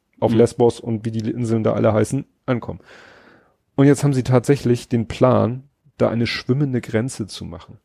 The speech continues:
Speaker 2: Also eine Mauer zu bauen, die schwimmt, oder
Speaker 1: Richtig.
Speaker 2: was?
Speaker 1: Es gibt solche, m, schwimmenden Barrieren, die
Speaker 2: Ja.
Speaker 1: eigentlich so f-,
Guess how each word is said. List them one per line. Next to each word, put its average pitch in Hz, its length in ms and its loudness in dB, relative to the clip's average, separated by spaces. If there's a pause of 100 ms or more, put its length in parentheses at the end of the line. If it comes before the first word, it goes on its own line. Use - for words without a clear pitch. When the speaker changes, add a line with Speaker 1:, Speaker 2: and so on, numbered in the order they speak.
(160)
Speaker 2:
Also 101 180 -6
eine 113 120 0
Mauer 107 420 4
zu 101 160 -6
bauen, 104 240 0
die 95 40 -6
schwimmt, 147 460 -6
oder 151 120 -6
Speaker 1:
Richtig. 95 360 0 (500)
Speaker 2:
was? 120 100 -8
Speaker 1:
Es - 80 -14
gibt - 280 -4
solche, 131 640 4 (380)
m, 123 300 -10
schwimmenden 131 600 2
Barrieren, 110 640 0 (120)
die 120 60 -4
Speaker 2:
Ja. 104 120 0
Speaker 1:
eigentlich 135 360 2
so 123 260 0
f-, 123 60 -8